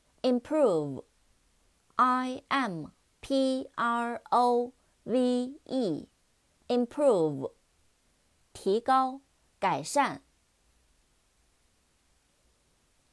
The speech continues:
Punctuate, P U N C T U A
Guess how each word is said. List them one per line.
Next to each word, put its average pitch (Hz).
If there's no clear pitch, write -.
Punctuate, 214
P 269
U 247
N 175
C 254
T 262
U 247
A 254